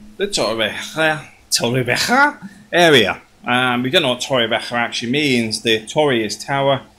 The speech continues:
and the Vieja means old, old tower. Um, but anyway, the point of this video is,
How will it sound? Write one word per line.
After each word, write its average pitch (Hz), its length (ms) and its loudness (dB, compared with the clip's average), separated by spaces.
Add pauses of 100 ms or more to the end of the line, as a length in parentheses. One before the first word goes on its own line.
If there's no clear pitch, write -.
(160)
and 117 140 -2
the 113 80 0
Vieja 104 640 0
means 107 240 -4
old, 113 560 0
old 95 260 -6
tower. 113 380 -4 (640)
Um, 160 560 4 (1080)
but 214 240 4
anyway, 127 400 0 (300)
the 208 560 4 (1200)
point 247 220 6
of 202 80 0
this 160 160 2
video 104 400 -2
is, 95 760 -2